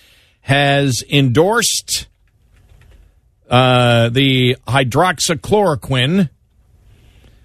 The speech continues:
uh, for hospitalized coronavirus patients.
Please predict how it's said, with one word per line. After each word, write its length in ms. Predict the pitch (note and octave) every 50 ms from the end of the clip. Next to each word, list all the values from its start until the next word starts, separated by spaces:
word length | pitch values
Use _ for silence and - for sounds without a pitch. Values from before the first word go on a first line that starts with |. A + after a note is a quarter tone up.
| _ _ _ _ _ _ -
uh, 680 | G#2+ A2+ A#2 A#2 A#2 A2+ A2+ A2+ A2+ A2 A2+ A2+ - A#2+
for 600 | G#2 - D#3 D#3 C#3+ C#3+ C#3 C3+ B2+ B2+ B2+ - -
hospitalized 1120 | - - E3 G3 F#3+ - - - F#3 F3+ E3+ E3+ E3+ E3+ E3 E3 E3 E3 D#3 C3+ - - - -
coronavirus 960 | - - C#3 C#3 C#3+ D#3 D#3+ D#3+ D#3 C3+ D3+ D3+ D3 C#3+ D3 C3+ - - -
patients. 840 | - F3 F#3+ G3 D3+ - - G#2 C#2+ A#1 - - - - - -